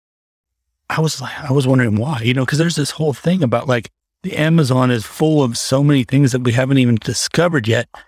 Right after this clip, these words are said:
and how many cures for medicine could be there? So my question was, you know, like, why have, after all this time, why have we still not studied the Amazon?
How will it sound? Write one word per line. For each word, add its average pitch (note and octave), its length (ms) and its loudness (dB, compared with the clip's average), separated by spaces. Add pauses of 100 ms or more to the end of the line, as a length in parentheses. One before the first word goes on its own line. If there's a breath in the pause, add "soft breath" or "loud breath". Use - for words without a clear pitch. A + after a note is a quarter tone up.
(140)
and A#2+ 160 -2
how F#3+ 260 0
many C#3+ 200 4
cures F#3 360 -4
for B2 140 -4
medicine C#3+ 460 -2
could A#2 160 -6
be A2+ 120 2
there? G#2 320 -6 (840)
So - 140 0
my E3 160 2
question C#3 400 0
was, A2+ 240 2
you C3+ 100 4
know, B2 120 2
like, A2 160 0
why A#2 420 0
have, A2 400 -6 (160)
after B2 280 -2
all B2 120 0
this B2 160 -2
time, D3 320 -2
why A2+ 160 2
have A#2+ 140 -2
we A#2+ 80 0
still A#2+ 320 0
not A2 420 -4 (1040)
studied A#2 540 -4 (680)
the A#2+ 220 0
Amazon? A#2 560 -2